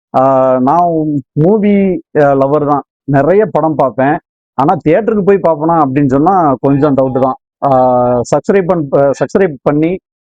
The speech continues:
ஆஹ், இதுல Amazon, Netflix இந்த மாதிரி இதுல பார்த்துட்டு போயிருவேன். அதனால இன்னைக்கு தான் பார்க்கறதுக்கான வாய்ப்பு கிடைச்சது.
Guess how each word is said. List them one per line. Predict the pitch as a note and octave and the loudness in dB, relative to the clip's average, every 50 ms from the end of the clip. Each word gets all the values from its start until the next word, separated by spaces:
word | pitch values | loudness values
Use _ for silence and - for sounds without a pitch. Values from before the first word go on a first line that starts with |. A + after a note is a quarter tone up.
| _ _ _ - | _ _ _ -2
ஆஹ், | B2 B2+ B2+ B2+ B2+ B2+ | 0 0 0 0 0 0
இதுல | B2+ B2+ C3+ C#3+ C#3+ | 0 2 2 2 0
Amazon, | C3+ C#3 D3+ D#3+ D3+ - E3 D#3 D#3 D#3 D3+ D3 D3 _ _ D3 | 0 0 0 -2 -2 -2 -2 -2 -2 -2 -4 -4 -8 _ _ -2
Netflix | C#3+ C#3+ B2+ - E3 D#3 D3 - - D3+ D3 D3 D3 C#3+ C#3+ - - | -2 -2 -2 -2 -2 -2 -2 -2 0 0 0 0 0 -2 -6 -6 -4
இந்த | C3 C3 C#3+ C#3+ | 0 0 2 2
மாதிரி | C#3+ D3 D3 D3+ D3 C#3+ C#3 C3+ C3 | 2 0 0 0 0 0 0 2 2
இதுல | C3 C3 C3+ C#3+ B2 | 2 2 2 0 0
பார்த்துட்டு | G#2 C3 B2+ B2+ B2 B2 G#2 | -2 -4 -4 -4 -4 -2 -2
போயிருவேன். | B2+ A#2+ A#2 A#2 A#2+ - _ _ _ _ _ _ _ _ _ _ _ B2 | -2 0 0 -2 -4 -6 _ _ _ _ _ _ _ _ _ _ _ -2
அதனால | A#2+ A#2+ C3+ D3+ E3 D#3+ | 0 2 2 2 2 0
இன்னைக்கு | D3 C3 C3 C#3+ D3 C3+ C#3 | 0 0 0 0 2 2 0
தான் | E3 E3 - | 0 -2 -2
பார்க்கறதுக்கான | - C#3 C#3 C#3+ C3+ B2 B2 C#3 D3 - | -2 -2 0 -2 -2 -2 0 0 0 2
வாய்ப்பு | B2 B2+ D3 C#3 C3 C#3+ - | 2 0 0 -2 -4 -6 -4
கிடைச்சது. | - B2+ B2 C#3+ - - B2+ G#2+ A#2+ | -2 -2 -2 -2 -2 -2 -2 0 0